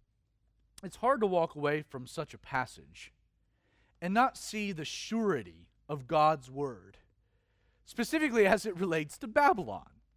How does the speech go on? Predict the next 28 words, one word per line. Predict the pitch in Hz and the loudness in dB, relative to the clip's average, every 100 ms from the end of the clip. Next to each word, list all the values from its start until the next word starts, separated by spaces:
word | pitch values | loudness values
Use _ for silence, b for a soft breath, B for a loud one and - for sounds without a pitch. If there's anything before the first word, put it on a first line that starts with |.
| _ _ _ _ _ _ _ _ _ _ _ - | _ _ _ _ _ _ _ _ _ _ _ -2
In | 226 | 6
Nebuchadnezzar's | 320 330 262 233 196 214 139 | 6 6 2 2 2 -4 0
dream | 196 196 185 | 2 2 4
back | 175 170 | 2 2
in | 165 | -4
Daniel | 160 175 175 156 | -2 -2 -4 -8
two, | - - 175 147 135 | -10 -8 -6 -6 -4
God | 156 190 214 | 0 4 4
was | 170 - | 2 -10
clear | - 233 202 156 | -8 -2 -2 -2
that | 165 - | -6 8
after | 214 285 285 277 233 | 10 10 8 -2 -2
you, | 226 269 220 170 | 0 0 0 0
O | 156 | -2
king, | 147 - 120 110 110 - _ _ _ _ | -4 -6 -6 -8 -12 -18 _ _ _ _
shall | - 160 | -6 -2
arise | 151 160 151 151 | 0 2 2 -2
another | 156 160 170 160 | -6 0 0 0
kingdom, | - 233 247 110 - _ - | -4 -6 -6 -10 -16 _ -2
inferior | 277 - 302 349 311 190 | 0 0 -2 2 2 0
to | - 120 | -4 -14
yours. | 76 57 _ _ _ _ _ _ _ _ _ _ _ _ _ _ _ _ - | -16 -20 _ _ _ _ _ _ _ _ _ _ _ _ _ _ _ _ -2
Though | 269 | 6
Babylon | 254 277 262 247 214 | 10 10 8 6 6
believed | 220 254 254 185 | 4 2 0 -4
she | - 269 | -6 -2
was | 240 208 | -2 -2
impenetrable, | 226 214 320 - - 170 113 82 | -4 -2 -2 -2 -2 -2 -4 -8